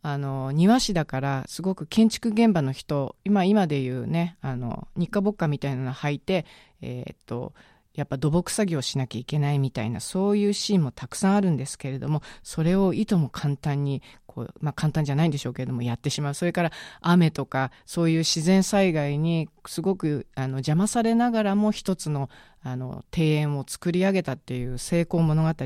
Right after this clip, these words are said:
みたいな、まあ、その中にちょっとね、雇われ主と恋をしちゃったりね、そういう、えーっと、割とロマンスなんかも書かれているんですけれども、この、えーっと、ベルサイユの宮廷庭師、あの、ベルサイユに行ったことの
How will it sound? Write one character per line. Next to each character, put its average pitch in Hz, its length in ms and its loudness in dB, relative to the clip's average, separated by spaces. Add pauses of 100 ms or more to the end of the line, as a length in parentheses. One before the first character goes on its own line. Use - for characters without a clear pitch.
み 117 100 -2
た 127 120 -8
い - 20 -6
な、 104 120 -8
ま 208 100 2
あ、 190 40 0
そ 202 140 0
の 196 80 6
中 202 260 2
に 135 140 0 (240)
ち - 120 -10
ょ - 20 -12
っ - 20 -12
と 139 100 -12
ね、 143 140 -2 (200)
雇 147 340 -4
わ 151 80 0
れ 151 80 -2
主 139 180 -6
と - 100 -12
恋 139 280 -6
を 127 60 -10
し - 80 -14
ち - 80 -12
ゃ - 20 -8
っ - 40 -12
た - 140 -12
り 127 60 -8
ね、 131 100 -6
そ 135 200 -10
う 127 60 -8
い 131 140 -8
う、 123 60 -10 (320)
え - 140 -12
ー - 20 -16
っ - 100 -20
と、 - 320 -12
割 139 200 -4
と 139 120 -4
ロ 151 80 2
マ 135 120 2
ン 123 40 -2
ス - 140 -8
な 123 80 -2
ん 120 60 -6
か - 100 -6
も 180 180 -2
書 - 80 -12
か 156 120 -4
れ 135 100 -2
て - 300 -4
い 147 120 -4
る 170 100 0
ん 165 80 2
で 143 100 -8
す - 100 -14
け - 80 -6
れ 117 80 -4
ど 135 80 -4
も、 131 120 -4
こ - 140 -2
の、 151 160 0 (400)
え 143 40 -10
ー - 20 -8
っ - 40 -10
と、 135 80 -12
ベ 147 140 0
ル 151 60 2
サ 170 180 0
イ 156 80 0
ユ 143 60 0
の 120 140 -2 (120)
宮 147 140 -2
廷 147 180 -2
庭 147 220 2
師、 - 180 -6 (280)
あ 165 100 -4
の、 175 80 0
ベ 190 140 2
ル 208 100 4
サ 233 160 0
イ 214 60 4
ユ 202 60 4
に 160 200 0
行 165 120 -4
っ - 40 -16
た 220 120 0
こ 226 100 -4
と 175 120 -4
の 156 100 -4